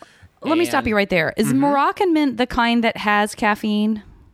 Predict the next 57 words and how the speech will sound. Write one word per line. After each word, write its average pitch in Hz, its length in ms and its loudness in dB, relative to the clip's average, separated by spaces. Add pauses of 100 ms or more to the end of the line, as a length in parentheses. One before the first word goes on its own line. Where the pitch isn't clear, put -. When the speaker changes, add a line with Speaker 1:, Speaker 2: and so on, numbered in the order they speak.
(380)
Speaker 2:
Yeah, 135 320 2
it's, 190 160 0
so 226 80 -2
it's 226 160 0
Speaker 1:
There's - 20 -4
Speaker 2:
a 196 60 0
green 262 240 0
Speaker 1:
one 330 80 2
Speaker 2:
tea. 147 80 2
Yeah, 170 120 0
Speaker 1:
Okay, 120 200 0
Speaker 2:
it's - 80 -4
a, 135 60 0
Speaker 1:
all 120 140 2
Speaker 2:
so 156 120 0
Speaker 1:
right. 147 40 0
Speaker 2:
it's 143 120 -4
a 139 60 2
little, 123 640 0
Speaker 1:
Got 117 160 -10
it. - 120 -14
Speaker 2:
it's 120 200 -6
a 123 60 2
little 123 420 0
ca-, 107 160 -2
not 117 180 0
as 127 120 -2
caffeinated 107 400 0
as, 101 80 -2
like, 90 120 -2
a 85 40 -8
black 90 280 -4
tea. 92 160 -6 (240)
I 127 120 2
love, 123 540 0
uh, 98 360 2
caffeine, 131 600 -2 (260)
and 107 240 -4
so, 110 200 2
like, 101 200 0
I 98 80 2
love 101 220 0
Speaker 1:
Mm-hmm, - 160 -4
mm-hmm. 113 120 0
Speaker 2:
teas 117 200 0
and 104 220 -4
coffee, 104 640 0 (280)
uh, 90 480 0
and 92 300 -8
that 95 180 -2
kind 92 160 -6
of - 80 -8
thing. 90 300 -4 (100)
Um, 87 400 -2
I 92 80 -2
get, 87 300 -2 (580)
I, 123 260 0